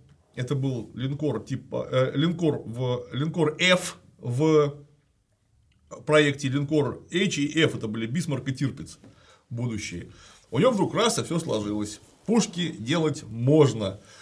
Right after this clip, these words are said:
И, э, уч-, вдруг, опять же, выяснилось, что наказанная Германия располагает, внимание, четырьмя верфями, которые может построить, э, корабль длиной в двести пятьдесят метров.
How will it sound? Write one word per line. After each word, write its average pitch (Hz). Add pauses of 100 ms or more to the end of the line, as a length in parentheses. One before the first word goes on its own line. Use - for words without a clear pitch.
(200)
И, 202
э, 123
уч-, -
вдруг, 139
опять 170
же, 147
выяснилось, 135
что 135
наказанная 139
Германия 156
располагает, 127
внимание, 131
четырьмя 190
верфями, 127
которые 104
может 117
построить, 110 (460)
э, -
корабль 160
длиной 139
в 135
двести 160
пятьдесят 151
метров. 117